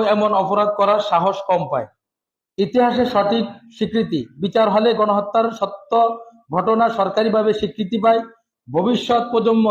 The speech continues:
জানতে পারে কিভাবে নিরপরাধ মানুষকে হত্যা করা হয়েছিল এবং কেন এই ঘটনা ঘটেছিল। জাতীয় ও আন্তর্জাতিক নৈতিক দায়িত্ব। গণহত্যা মানবতা বিরোধী অপরাধ। জাতীয় ও আন্তর্জাতিক আইন অনুযায়ী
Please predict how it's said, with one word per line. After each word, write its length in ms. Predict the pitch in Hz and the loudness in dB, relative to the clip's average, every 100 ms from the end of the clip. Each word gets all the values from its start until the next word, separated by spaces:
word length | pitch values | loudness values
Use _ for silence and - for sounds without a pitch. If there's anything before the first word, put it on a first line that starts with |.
| 175 | 2
জানতে 320 | 208 208 214 | 0 0 -2
পারে 260 | 202 214 180 - - _ _ _ - | 2 2 2 -4 -14 _ _ _ -2
কিভাবে 360 | 220 233 247 233 175 - - _ 190 | 2 2 4 4 2 -2 -12 _ 0
নিরপরাধ 440 | 220 220 220 196 | 2 4 2 0
মানুষকে 680 | 185 202 214 202 - _ 220 214 | 0 0 0 -2 -10 _ -2 0
হত্যা 420 | 165 190 - 214 | 2 -2 0 0
করা 240 | 208 208 202 202 185 | 2 2 2 0 0
হয়েছিল 320 | 208 240 247 254 - - - | 0 0 2 0 -2 -12 -4
এবং 200 | 185 196 196 202 | -2 0 -2 0
কেন 220 | 226 226 240 | 2 2 2
এই 180 | 233 | 2
ঘটনা 340 | 156 185 208 208 | 2 0 0 0
ঘটেছিল। 420 | 170 170 147 139 113 _ _ _ _ _ _ _ _ _ _ - | 0 -2 -2 -6 -8 _ _ _ _ _ _ _ _ _ _ -4
জাতীয় 420 | 143 220 214 254 | 0 2 2 4
ও 100 | 247 226 | 4 4
আন্তর্জাতিক 480 | 220 208 220 220 185 | 0 0 0 -2 -2
নৈতিক 280 | 220 220 175 | -2 -2 0
দায়িত্ব। 320 | 196 180 - 139 113 _ - | 0 0 -2 -6 -6 _ -2
গণহত্যা 500 | 214 208 226 226 233 | 0 2 0 0 0
মানবতা 440 | 220 220 214 220 208 | 2 2 0 0 0
বিরোধী 340 | 208 208 220 | 0 0 0
অপরাধ। 360 | 196 208 233 240 - - _ _ | 2 2 2 0 -8 -18 _ _
জাতীয় 360 | 139 202 202 233 | 0 0 2 2
ও 40 | 214 | 2
আন্তর্জাতিক 520 | 202 202 208 208 208 | 0 -2 -2 -2 0
আইন 180 | 202 202 | 0 0
অনুযায়ী 400 | 214 208 214 | 0 2 0